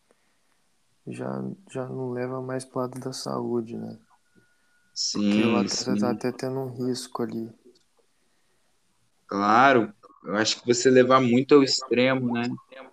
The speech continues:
Speaker 1: Sim.
Speaker 2: Eu tenho um
Speaker 1: Aí
Speaker 2: pouco desse
Speaker 1: pode
Speaker 2: receio
Speaker 1: sofrer
Speaker 2: de treinar
Speaker 1: lesões,
Speaker 2: com
Speaker 1: hein?
Speaker 2: atleta, assim, tipo, você querer sugar o máximo ali, né, da capacidade, é um risco, né? Você tem que ter uma base de conhecimento muito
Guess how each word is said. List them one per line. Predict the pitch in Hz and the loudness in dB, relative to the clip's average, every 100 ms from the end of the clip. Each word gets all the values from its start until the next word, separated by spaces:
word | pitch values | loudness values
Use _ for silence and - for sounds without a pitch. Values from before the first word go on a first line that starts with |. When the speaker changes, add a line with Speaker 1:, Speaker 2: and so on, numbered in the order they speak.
| _ _ _ _ - - | _ _ _ _ -20 -20
Speaker 1:
Sim. | - 127 120 117 117 - | -8 -4 -2 -4 -6 -2
Speaker 2:
Eu | 120 | 2
tenho | 147 156 | 6 6
um | 156 | 4
Speaker 1:
Aí | 120 - | 0 4
Speaker 2:
pouco | 151 156 165 | 6 8 6
desse | 165 - | 6 8
Speaker 1:
pode | 185 | 8
Speaker 2:
receio | 175 - 165 160 131 | 8 6 10 10 8
Speaker 1:
sofrer | 135 | 2
Speaker 2:
de | 120 | 0
treinar | 165 175 165 | 2 4 2
Speaker 1:
lesões, | 113 | 4
Speaker 2:
com | 196 | 2
Speaker 1:
hein? | |
Speaker 2:
atleta, | 208 - 139 147 147 - | 2 4 6 6 4 2
assim, | 135 - 131 131 123 | -2 -2 -6 -4 -4
tipo, | - _ 123 120 113 107 - | -8 _ -4 -2 -4 -6 -4
você | 117 - 127 123 113 113 - - _ _ _ | -4 0 4 6 4 0 -8 -20 _ _ _
querer | 107 107 110 | 0 2 2
sugar | - - 120 139 | 0 -2 4 4
o | 135 | 4
máximo | 98 110 143 - - 123 113 | 6 6 6 2 0 0 0
ali, | 110 123 | 4 4
né, | 123 117 120 - _ _ _ | 4 2 -2 -6 _ _ _
da | - | -14
capacidade, | 107 - 110 - 98 98 107 113 117 | -10 -2 -2 -2 -2 4 4 4 4
é | |
um | 123 160 | 2 2
risco, | 127 147 156 - | 2 2 0 -2
né? | 117 117 | -2 -2
Você | - - | -4 -8
tem | 123 | -10
que | - | -2
ter | 143 147 143 _ _ _ _ _ - | 4 4 2 _ _ _ _ _ -2
uma | 123 120 | -2 4
base | 120 131 139 | 6 6 4
de | 131 | 0
conhecimento | 143 139 - 139 135 139 131 | 2 4 2 0 -2 -4 -4
muito | 120 135 | -4 -4